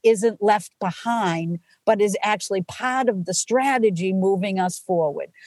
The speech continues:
We are going to talk about the health benefits and who benefits.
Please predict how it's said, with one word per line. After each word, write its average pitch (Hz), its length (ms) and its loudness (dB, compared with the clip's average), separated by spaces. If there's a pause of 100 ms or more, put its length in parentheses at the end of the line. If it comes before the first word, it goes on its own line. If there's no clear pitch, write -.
(140)
We 269 140 4
are 277 100 4
going 277 220 2
to 262 100 4
talk 285 380 -4
about 285 280 0
the 277 60 0
health 269 320 0
benefits 254 600 0 (240)
and 262 300 4
who 277 160 2
benefits. 190 720 -2